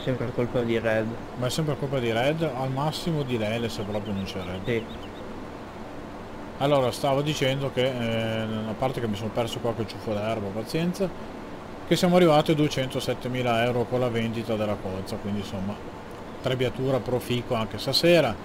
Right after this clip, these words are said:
Speaker 2: Quindi in pratica trebbiando un campo di cozza abbiamo fatto trecentomila euro, perché tra quella venduta la scorsa puntata,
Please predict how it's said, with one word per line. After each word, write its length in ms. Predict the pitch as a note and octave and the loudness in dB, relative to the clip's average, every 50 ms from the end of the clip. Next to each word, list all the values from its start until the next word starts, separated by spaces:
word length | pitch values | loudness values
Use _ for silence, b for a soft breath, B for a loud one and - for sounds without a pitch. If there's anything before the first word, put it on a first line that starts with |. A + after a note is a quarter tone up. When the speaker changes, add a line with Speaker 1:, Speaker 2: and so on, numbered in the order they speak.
| B B B B B B B - | B B B B B B B -2
Speaker 2:
Quindi 200 | - D3 D3 C#3+ | 0 0 2 2
in 60 | C3 | 2
pratica 440 | - C3+ C#3+ D#3 D3+ - C#3+ C3 A#2 | 2 4 4 4 4 2 0 0 0
trebbiando 680 | - - C#3 D3 D3+ D3 D#3 D#3+ D#3+ D#3 D3 C3 A2+ A2+ | 2 2 2 2 4 4 4 4 4 4 2 2 0 0
un 120 | A2+ A2 | 0 -2
campo 340 | G#2+ - D3 D3 C#3+ - C3+ | 0 0 0 0 0 -2 0
di 100 | D3 F#3+ | 0 0
cozza 300 | F#3+ - C3 C3 C3 - | 2 2 2 2 2 0
abbiamo 180 | C#3 C#3 C3+ - | 0 0 0 0
fatto 280 | A#2+ A2+ A2+ - C3+ | 0 0 0 0 -4
trecentomila 800 | A#2 - C#3 B2+ - A2+ G#2+ - A#2+ A2+ G#2+ G2+ G2+ F2+ E2 E2+ | -4 -2 -2 -2 -2 -2 -2 -2 -2 -2 -2 -2 -2 -2 -4 -4
euro, 160 | F#2+ G#2+ A2 G2 | -4 -4 -4 -6
perché 260 | F#2+ G2 F#2 G2 F#2+ - - | -6 -6 -6 -6 -6 -6 -4
tra 400 | - A2 A#2 A#2+ B2 B2+ B2+ - - - - - | -4 0 0 2 2 2 0 0 -4 -10 -6 0
quella 220 | - C3 C3 C3 | 2 2 4 4
venduta 880 | A#2+ A#2+ A#2 A2 G#2+ A#2+ B2+ B2 - - C3 A#2+ A2+ A2 A2 G#2+ G#2 G#2+ | 2 2 0 0 0 0 0 -2 0 0 2 2 2 2 2 0 0 0
la 160 | G#2+ G#2+ G#2+ G#2 - - - | 0 -2 -2 -2 -4 -8 -8
scorsa 300 | - - C#3+ B2 B2 B2 | -4 -2 -2 -2 -2 -4
puntata, 500 | G#2 A#2 A2+ G2+ - C#3 A#2 F#2 - | -4 -4 -4 0 2 2 2 2 0